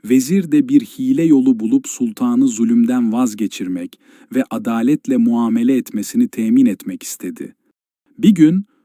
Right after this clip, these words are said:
sultan ile beraber şehrin dışında gezintiye çıktılar. Harap olmuş, yıkılmış yerlere rastladılar. Orada sultan, bir erkek baykuşun bir dişi baykuşa seslendiğini duydu.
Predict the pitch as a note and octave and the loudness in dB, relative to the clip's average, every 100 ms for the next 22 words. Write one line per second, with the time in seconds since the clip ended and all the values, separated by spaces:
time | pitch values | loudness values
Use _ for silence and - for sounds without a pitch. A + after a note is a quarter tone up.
0 | _ - D3+ C#3+ F#3+ A3 G3 D#3+ B2+ B2 | _ -2 2 2 4 6 6 2 -2 -4
1 | B2 A#2+ D#3+ - C3+ G#2+ D#3+ D#3+ A#2+ - | -4 -6 -8 -6 -6 -4 -2 -2 -4 -4
2 | A#2 B2 C3+ A2+ G#2 A2+ G2+ C3 C3+ - | -4 -2 -2 -2 -2 -6 -2 -2 -2 -6
3 | - - E2 - _ _ _ _ _ _ | -16 -18 -18 -20 _ _ _ _ _ _
4 | _ - A#2 D3+ A2+ F2+ E2+ A#2 - - | _ -8 -2 0 -2 -6 -8 -10 -12 -20
5 | _ _ A2+ B2+ - D3 E3+ - C3+ B2 | _ _ -4 -4 2 2 2 0 -2 0
6 | A#2+ B2+ C#3+ A#2+ G#2+ - - - E2 - | 0 0 0 -2 -4 -8 -12 -12 -14 -14
7 | _ _ _ _ _ _ - D#3 F3+ D#3 | _ _ _ _ _ _ 0 2 2 0
8 | - - G2+ - F2+ G2 C3 _ _ - | -2 -6 -10 -8 -12 -12 -16 _ _ -4
9 | F3 B2+ A#2+ - F3 - A#2+ A2+ - G#2+ | -2 -2 -6 -4 -6 -4 -6 -6 -6 -8
10 | C#3+ C#3 B2 A#2 G#2 - C#3 A2+ G#2 - | -4 -2 -2 -4 -4 -2 -2 0 -6 -6
11 | - C3 - G#2+ - A2 G#2 G#2 G#2+ B2 | -8 -8 -6 -10 -6 -4 -4 -2 0 0
12 | G#2 F2 - D2+ | 0 -6 -8 -16